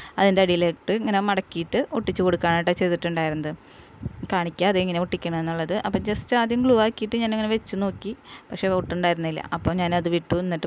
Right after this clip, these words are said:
മുകളിലോട്ട് ഇങ്ങനെ ഒട്ടിച്ച് കൊടുത്തു ട്ടോ. ദേ ഇതുപോലെ നിറയെ ഗ്ലൂ ആക്കി കൊടുക്കുക. ഈ ഒരു ഗ്ലൂ ഒട്ടാനായിട്ട് കുറച്ച് സമയം എടുക്കും. അത്രയും സമയം വെച്ച് കൊടുക്കുക ട്ടാ. ഒരു ട്വന്റി ഫോർ ഹവേഴ്സ് ഒക്കെ കഴിഞ്ഞ് കഴിഞ്ഞാൽ പിന്നെ ഈ ഒരു സാധനം കുഴപ്പമില്ല ട്ടാ. നല്ല രീതിയിൽ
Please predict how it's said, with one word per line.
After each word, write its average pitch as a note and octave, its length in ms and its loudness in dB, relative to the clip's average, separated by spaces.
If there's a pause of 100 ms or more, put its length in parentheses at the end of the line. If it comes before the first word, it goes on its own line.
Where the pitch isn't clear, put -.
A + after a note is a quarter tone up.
മുകളിലോട്ട് F3+ 400 4
ഇങ്ങനെ F#3 200 -2
ഒട്ടിച്ച് F3+ 240 -6
കൊടുത്തു D#3 400 -2
ട്ടോ. D#3+ 100 0 (640)
ദേ F3 80 2 (100)
ഇതുപോലെ F3 460 2 (140)
നിറയെ F3+ 440 2
ഗ്ലൂ A3+ 200 4 (100)
ആക്കി E3+ 240 -2
കൊടുക്കുക. - 440 -2 (120)
ഈ F#3 200 -2
ഒരു B3 180 6
ഗ്ലൂ C4+ 120 8 (180)
ഒട്ടാനായിട്ട് G#3 540 4
കുറച്ച് A#3+ 300 4
സമയം G#3+ 260 6
എടുക്കും. G3 320 2
അത്രയും F#3 400 0
സമയം G#3 240 4
വെച്ച് A3 260 4
കൊടുക്കുക F3+ 380 4
ട്ടാ. E3 160 0 (380)
ഒരു F#3+ 120 4 (180)
ട്വന്റി G3+ 280 6
ഫോർ F#3+ 160 4
ഹവേഴ്സ് A#3+ 380 4
ഒക്കെ A#3+ 220 -4
കഴിഞ്ഞ് A#3 420 6
കഴിഞ്ഞാൽ A#3 500 6
പിന്നെ G3+ 280 4 (440)
ഈ - 20 6 (120)
ഒരു G#3+ 140 6
സാധനം G#3+ 240 2
കുഴപ്പമില്ല F#3+ 520 4
ട്ടാ. E3 180 2 (460)
നല്ല F3 240 2 (280)
രീതിയിൽ F#3 280 6